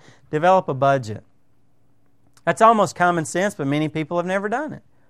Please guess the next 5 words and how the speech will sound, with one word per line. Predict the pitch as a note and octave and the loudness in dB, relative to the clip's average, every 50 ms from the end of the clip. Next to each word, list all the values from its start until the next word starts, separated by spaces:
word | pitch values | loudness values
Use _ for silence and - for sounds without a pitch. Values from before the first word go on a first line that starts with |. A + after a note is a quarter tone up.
| _ _ _ _ _ _ - | _ _ _ _ _ _ 4
The | - F3 E3+ | 6 6 8
wise | D#3+ E3+ F3+ G3+ A3 A#3+ B3+ A#3+ G3 | 10 10 10 10 8 6 4 4 2
use | G3+ A3 A#3 A#3+ A3 - - | 0 0 0 0 -2 -2 -2
of | F#3 D#3 D3 | -4 -2 0
resources | E3 F3+ G#3 C4 C#4+ C4+ - - D#3+ C#3 C3 C3 B2+ - - D#3+ F#3 G3 F3+ - | 0 2 2 2 2 0 -2 -2 0 0 0 -2 -2 -6 -6 -6 -6 -6 -8 -14